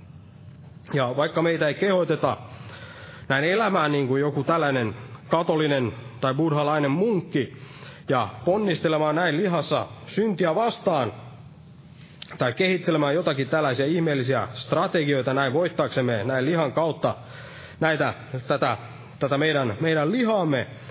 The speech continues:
niin meillä on kuitenkin taistelu näin syntiä vastaan, ja meitä kehotetaan niin kuin tässä näin katkaisemaan näitä, näitä asioita, jotka saattavat johtaa meitä näin,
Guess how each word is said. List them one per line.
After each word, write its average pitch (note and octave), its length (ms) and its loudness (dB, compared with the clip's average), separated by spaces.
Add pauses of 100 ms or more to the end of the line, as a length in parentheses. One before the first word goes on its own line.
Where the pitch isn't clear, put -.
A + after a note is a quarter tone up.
(240)
niin B2+ 60 0
meillä E3 180 4
on D#3 80 0
kuitenkin D#3+ 560 0 (1300)
taistelu F3 680 0
näin D3 180 2
syntiä F3 380 0
vastaan, F#3 460 0
ja B2 200 0 (380)
meitä C#3 180 0
kehotetaan D#3+ 600 2
niin C3+ 80 2
kuin C3 120 -2
tässä F#3+ 400 0 (180)
näin C#3 340 0 (540)
katkaisemaan D#3 680 2
näitä, D#3+ 320 2 (1120)
näitä G3+ 320 2
asioita, A3 360 2
jotka D3 360 0 (120)
saattavat F3+ 540 0
johtaa F#3+ 380 2
meitä D3+ 300 2
näin, C#3+ 300 0